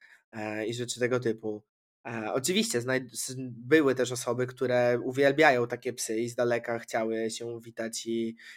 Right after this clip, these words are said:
głaskać pięknego Bulla, czy pięknego American Bully, czy Cane Corso, e, ale większość jednak była osób, które się bały,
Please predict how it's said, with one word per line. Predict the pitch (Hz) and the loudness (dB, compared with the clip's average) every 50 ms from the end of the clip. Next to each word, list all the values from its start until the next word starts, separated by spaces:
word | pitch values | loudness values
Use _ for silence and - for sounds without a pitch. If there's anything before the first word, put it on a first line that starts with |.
| - _ | -20 _
głaskać | 120 120 120 117 117 - - 113 - | -4 -2 0 0 0 -2 -6 -10 -8
pięknego | - 120 117 - - - 113 113 117 117 | -8 -12 -12 -12 -10 -10 -4 -2 -2 -2
Bulla, | 117 117 120 117 113 113 110 | -2 -2 -2 -2 0 -2 -2
czy | 113 - - 110 110 | -4 -6 -6 -6 -6
pięknego | - 113 113 113 _ - 113 110 117 113 113 113 113 | -6 -10 -14 -14 _ -12 -8 -4 -4 -2 -2 -4 -6
American | 113 110 113 113 113 - 113 110 110 | -6 -8 -10 -10 -10 -12 -12 -14 -14
Bully, | 107 110 110 110 110 110 | -10 -8 -6 -6 -6 -8
czy | 110 - - 110 | -10 -10 -14 -14
Cane | - - 113 113 110 | -14 -16 -16 -16 -16
Corso, | - - 110 110 - - 139 143 156 160 - - - - - - - - _ | -14 -12 -12 -12 -6 -2 0 0 0 0 -2 -10 -20 -20 -20 -20 -20 -20 _
e, | - 113 110 113 113 110 113 - | -14 -12 -8 -8 -8 -8 -6 0
ale | - 139 139 143 143 | 2 4 4 4 2
większość | 131 139 139 139 135 - - 123 - - | 2 2 0 0 0 -4 -6 -8 -4 -2
jednak | 127 123 120 120 117 113 117 | -2 -2 -2 -4 -8 -10 -6
była | 117 117 113 113 113 113 113 113 - - 87 | -4 -2 -2 0 0 0 -2 -2 -4 -4 -6
osób, | 107 113 - 117 110 - _ | -8 -8 -8 -10 -10 -12 _
które | - - 113 110 113 107 | -10 -8 -6 -4 -4 -6
się | - - 113 | -6 -6 -2
bały, | 117 117 117 131 160 180 190 | 0 2 2 4 2 0 0